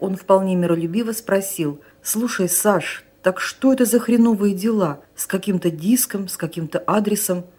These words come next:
Если ты с Андреем переписывался, значит, что-то знаешь?" Саша помедлил, подняв лицо к потолку. Сочетание приглушённого света и глубоких теней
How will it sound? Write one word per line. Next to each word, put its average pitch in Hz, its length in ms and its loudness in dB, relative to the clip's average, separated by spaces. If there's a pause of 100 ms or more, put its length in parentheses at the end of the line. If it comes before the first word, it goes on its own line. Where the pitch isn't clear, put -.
(200)
Если 226 360 2
ты 240 140 0
с 226 120 2
Андреем 226 480 6
переписывался, 175 1040 -4 (320)
значит, 202 420 -2
что-то 208 380 -2
знаешь?" 220 600 0 (440)
Саша 247 380 4
помедлил, 220 760 4 (100)
подняв 208 440 4
лицо 202 320 0
к 214 120 -14
потолку. 196 760 -4 (320)
Сочетание 208 600 0
приглушённого 196 720 -2
света 240 340 -2
и 185 80 4
глубоких 185 500 -4
теней 226 480 4